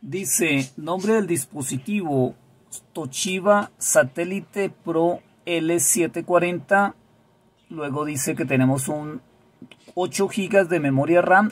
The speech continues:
La memoria ram es D D R tres. El procesador es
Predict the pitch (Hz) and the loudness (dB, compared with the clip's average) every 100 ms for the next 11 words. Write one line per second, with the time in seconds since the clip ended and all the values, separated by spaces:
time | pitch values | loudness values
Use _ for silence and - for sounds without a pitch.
0 | - - 143 131 135 160 165 165 165 165 | -2 -2 2 4 4 4 2 4 2 2
1 | - 160 143 135 160 165 170 165 165 - | -4 -8 -6 0 2 2 2 2 0 -2
2 | 165 196 - - - - - _ _ - | -4 -2 -2 -4 -8 -18 -20 _ _ -16
3 | 143 156 135 131 139 139 156 175 - | -12 -6 -6 0 2 2 2 -2 -4